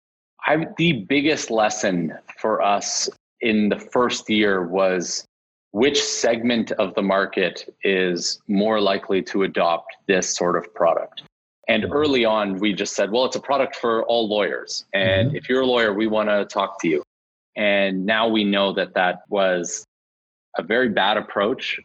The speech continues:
Speaker 1: and that there's subtle differences between various segments of the market, and really understanding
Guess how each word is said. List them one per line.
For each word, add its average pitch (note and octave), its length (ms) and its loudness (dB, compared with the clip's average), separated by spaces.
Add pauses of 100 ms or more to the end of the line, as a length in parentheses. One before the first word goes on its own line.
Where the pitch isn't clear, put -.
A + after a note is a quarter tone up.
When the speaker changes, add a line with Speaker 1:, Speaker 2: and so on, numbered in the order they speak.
Speaker 1:
and F#2+ 160 0
that F#2+ 200 0
there's F#2 360 0
subtle - 680 0
differences A2 760 0
between G2+ 680 0 (640)
various G#2 460 0
segments G#2 440 0
of G2 120 -2
the G#2 60 -2
market, G2 540 0 (420)
and F#2+ 240 0
really A#2 360 2
understanding G#2+ 920 0